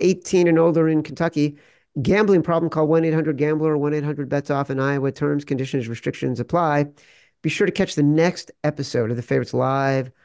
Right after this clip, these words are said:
on the Action Network YouTube page Thursday, eleven A M Eastern. Also, don't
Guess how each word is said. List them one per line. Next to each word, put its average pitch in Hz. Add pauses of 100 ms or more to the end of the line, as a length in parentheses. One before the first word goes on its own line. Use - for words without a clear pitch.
(220)
on 131
the 131 (100)
Action 160
Network 160
YouTube 147
page 135
Thursday, 156 (360)
eleven 143
A 139
M 123 (340)
Eastern. 180
Also, 147
don't 180